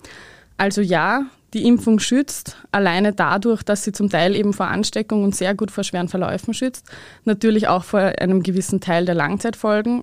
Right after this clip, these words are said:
Aber es wäre eben wichtig, hier zu untersuchen, ob die Impfung auch vor jenem Long-Covid schützt, das dem chronischen Fatigue-Syndrom ähnelt.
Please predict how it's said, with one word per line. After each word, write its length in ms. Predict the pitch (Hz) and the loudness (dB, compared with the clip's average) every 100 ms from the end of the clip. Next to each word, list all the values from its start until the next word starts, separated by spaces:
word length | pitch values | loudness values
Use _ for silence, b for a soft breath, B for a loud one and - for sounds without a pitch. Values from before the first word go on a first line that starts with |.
| - | -2
Aber 400 | 175 196 220 214 | 0 2 0 0
es 140 | 202 | 0
wäre 200 | 202 196 | -2 0
eben 200 | 190 196 | 0 0
wichtig, 340 | 185 175 202 - | 0 -4 -6 -2
hier 160 | 196 | -2
zu 140 | - 202 | -2 -4
untersuchen, 640 | 190 190 226 247 - 226 | -2 -4 -2 -2 0 -2
ob 160 | 208 196 | -2 -6
die 140 | 202 | -4
Impfung 240 | 202 214 190 | -4 -2 0
auch 180 | 185 | 0
vor 160 | - 196 | 0 -2
jenem 400 | 170 180 202 214 | 0 0 2 4
Long-Covid 480 | 196 202 208 196 202 | 2 2 0 -2 -2
schützt, 320 | 202 - - | -6 -8 -6
das 160 | 190 - | -6 -2
dem 300 | 185 180 185 | -4 -4 -8
chronischen 480 | - 175 175 196 | -4 -2 -2 -4
Fatigue-Syndrom 760 | 190 - 190 - 165 151 151 139 | -6 -6 -6 -4 -4 -4 -6 -6
ähnelt. 500 | - 160 160 - | -6 -6 -8 -10